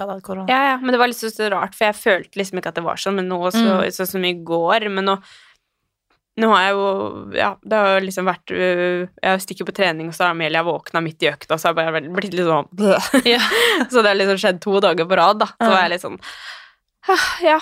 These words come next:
Speaker 2: nei, men, øh", og så da blir jeg litt sånn demotivert. Men så har det liksom fortsatt utover dagen. Jeg har bare hatt
Speaker 1: Ja.
Speaker 2: lyst til å sove midt på dagen og sånn. Så jeg tenkte sånn, kanskje det er et eller annet, da. Men,
Speaker 1: Mm.
Speaker 2: øh,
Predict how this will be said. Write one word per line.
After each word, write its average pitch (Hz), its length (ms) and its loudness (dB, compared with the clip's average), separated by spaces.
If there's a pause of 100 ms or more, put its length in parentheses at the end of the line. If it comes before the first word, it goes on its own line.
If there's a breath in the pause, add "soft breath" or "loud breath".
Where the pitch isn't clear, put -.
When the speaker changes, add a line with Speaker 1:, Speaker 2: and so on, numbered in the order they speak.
(160)
Speaker 2:
nei, 294 240 2
men, 262 260 -2
øh", 220 600 2
og 214 40 -2
så 208 240 -4
da 202 140 6
blir 185 140 -2
jeg 160 100 4
litt 151 160 -2
sånn 180 160 -4
demotivert. 175 640 -2
Men 202 100 -4
så 214 80 2
har 208 60 2
det 202 80 0
liksom 185 240 0 (180)
fortsatt - 480 -6
utover 180 240 -2
dagen. 160 300 0
Jeg - 20 0
har 196 80 2
bare 190 220 2
hatt 202 60 0
Speaker 1:
Ja. 190 40 -2
Speaker 2:
lyst 160 160 -6
til 165 80 -8
å - 60 -10
sove 160 400 -2
midt 160 180 -10
på - 80 -6
dagen 165 300 -6
og - 40 -10
sånn. - 140 -14 (160)
Så 202 160 2
jeg 165 320 -6
tenkte - 320 -10
sånn, - 100 -14
kanskje 190 300 -10
det - 80 -2
er - 180 -4
et 190 140 -16
eller 190 140 -6
annet, 220 160 -10
da. - 80 -10 (240)
Men, 220 200 -2
Speaker 1:
Mm. 196 280 -8
Speaker 2:
øh, 220 80 -20